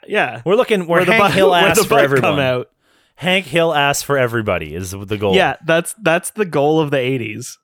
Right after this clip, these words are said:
Speaker 2: It's literally already what my butt looks like. So I guess I've got
Speaker 1: <laughs>
Speaker 2: perfect eighties butt.
Speaker 1: You got that perfect eighties butt, Devin.
Speaker 2: Thank you. <laughs> Good to know. I feel great now. I've already got the good abs and glutes.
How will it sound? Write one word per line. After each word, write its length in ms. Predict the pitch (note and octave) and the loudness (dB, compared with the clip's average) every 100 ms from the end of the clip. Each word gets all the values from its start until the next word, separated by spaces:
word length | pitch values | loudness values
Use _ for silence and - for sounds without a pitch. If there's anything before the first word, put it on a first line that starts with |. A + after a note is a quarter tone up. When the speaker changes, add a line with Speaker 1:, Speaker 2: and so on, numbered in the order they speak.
| _ | _
Speaker 2:
It's 140 | D#3+ | -6
literally 540 | D#3 D3+ G3+ G#3+ G#3 F#3 | 0 2 4 4 2 2
already 640 | C#3+ D3+ D#3 C3 C#3 B2+ | 4 2 2 2 2 0
what 160 | A#2 A#2 | -2 0
my 140 | A#2+ | -2
butt 260 | G2+ G#2+ F#2 | 0 -2 -2
looks 240 | G2+ - | -8 -8
like. 240 | D2 C2+ - | -18 -14 -4
So 100 | B2 | -2
I 80 | |
guess 180 | B2+ E3+ | 0 2
I've 140 | G3+ D3+ | 2 2
got 240 | D3 - | 0 -2
Speaker 1:
<laughs> 0 | |
Speaker 2:
perfect 420 | - C3+ - C3 | -2 -2 0 -4
eighties 380 | A#2 A2 G#2 F#2 | -2 -2 -4 -8
butt. 240 | E2 D2+ _ _ _ _ _ | -8 -10 _ _ _ _ _
Speaker 1:
You 220 | E3 D3 | -6 -2
got 180 | C#3+ D3+ | 0 0
that 160 | D#3+ D3 | -2 -2
perfect 420 | D#3+ D3+ E3 C#3+ | -2 -2 -4 -2
eighties 360 | C#3 A#2+ A2+ A2+ | -2 -2 -6 -6
butt, 240 | A#2 G#2 | -8 -6
Devin. 380 | A2+ A2+ B2+ C3+ _ _ _ _ | -12 -8 -10 -10 _ _ _ _
Speaker 2:
Thank 280 | - G3+ - | -12 -12 -12
you. 320 | E2 C#2+ C#2 - _ _ _ _ | -16 -14 -16 -20 _ _ _ _
<laughs> 80 | - - - _ _ - - - - _ _ _ _ _ - - - _ - | -14 -14 -16 _ _ -8 -8 -14 -14 _ _ _ _ _ -20 -20 -20 _ -16
Good 140 | A#2 | -12
to 80 | A2+ | -10
know. 220 | D#2+ C2 _ _ _ _ - | -10 -14 _ _ _ _ -10
I 100 | A#2 | -4
feel 180 | D3 A#2 | -2 -2
great 360 | G2+ G2+ E2 | -2 -4 -4
now. 200 | F2 E2+ | -8 -8
I've 120 | F2+ | -4
already 360 | C3+ C#3 C#3+ D#3+ | -2 0 0 -2
got 240 | G2+ E2 | -4 -6
the 80 | - | -8
good 160 | F2 F2 | -8 -6
abs 220 | E2+ E2 | -6 -8
and 120 | F2+ F2 | -10 -8
glutes. 220 | G2+ | -10